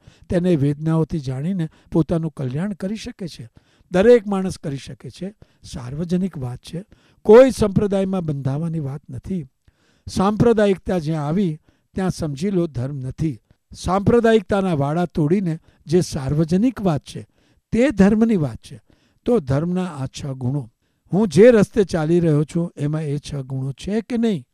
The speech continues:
એમ તપાસી જોઈશું અને પછી ચાલીશું ખૂબ. એમ જ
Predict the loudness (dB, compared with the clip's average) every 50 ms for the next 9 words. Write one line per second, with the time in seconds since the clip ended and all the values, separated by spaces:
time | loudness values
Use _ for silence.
0 | _ _ _ _ _ _ _ _ -6 -4 -4 -4 -4 -6 -4 -2 -2 -2 -2 -4
1 | -4 -4 -2 -2 -2 -2 -4 -6 -10 -10 -10 _ _ _ _ _ -6 -4 -4 -2
2 | -2 -4 -8 -8 -6 -6 -6 -6 -8 -10 -12 -10 -8 -8 -8 -6 -6 -8 -4 0
3 | 2 2 2 2 -2 -10 _ _ _ _ _ _ _ _ _ _ _ _ _ _
4 | _ _ _ _ _ -4 -2 0 2 2 2 0 0 -4 -14